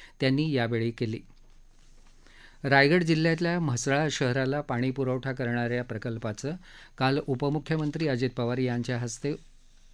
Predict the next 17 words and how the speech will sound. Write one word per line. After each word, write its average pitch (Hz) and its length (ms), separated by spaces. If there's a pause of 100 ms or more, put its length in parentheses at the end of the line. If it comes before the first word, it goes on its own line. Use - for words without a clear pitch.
उद्घाटन 123 500
झालं. 98 280 (420)
यामुळे 147 380
म्हसळा 139 460
नगरपंचायत 131 720
हद्दीतील 123 500
मोठ्या 131 360
लोकवस्तीतल्या 127 880 (400)
नागरिकांना 135 580
पिण्याचं 135 460
पाणी 131 380 (360)
आणि 143 200
स्वच्छ 151 320
पाणी 135 300
मिळेल, 123 280
असा 120 240
विश्वास 110 540